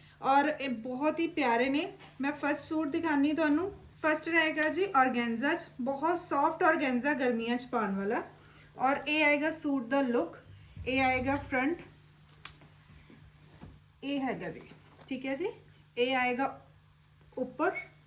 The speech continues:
और ये आएगा डबल शेड च नीचे। सारे सूट दे विच हाईलाइट किता होया आरी वर्क है, सारे सूट दे विच उपर भी और नीचे भी पूरी ये वाली लाइन, ठीक है जी। बटन्स इहदे नाल तुहानूं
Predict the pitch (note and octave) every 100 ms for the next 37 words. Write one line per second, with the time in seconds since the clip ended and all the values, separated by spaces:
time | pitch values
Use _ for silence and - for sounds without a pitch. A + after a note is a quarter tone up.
0 | - - - - B3+ C4+ C4 A#3 G#3+ C4+
1 | B3 A3 A#3+ C4+ B3+ B3 E4+ E4 A3+ -
2 | F3 D#3 - - - - C#4 C4+ C#4 F4
3 | F4 D#4+ D4 C4+ E4 D4+ D#4 - - -
4 | - - C4+ C4+ C#4+ D4+ - C#4+ - B3+
5 | C4+ C#4 C#4 D4 - - - - - -
6 | B3 B3+ C#4 C#4+ D4 C#4+ D4 D4+ - C4
7 | C#4 E4+ E4 D4 B3+ C#4 C#4 C#4 - -
8 | - C4+ - C#4+ D4+ D4+ D#4+ G4 - -
9 | - - - B3+ C#4 C#4+ C4 - C4+ A#3+
10 | A3 - C#4+ D4 D4+ D#4 C4 B3+ B3+ B3+
11 | B3+ G#3+ E3 - - - B3+ D4 D4+ D4
12 | B3+ B3+ D4 D4 D4+ C#4+ D4 D4+ D4+ C#4+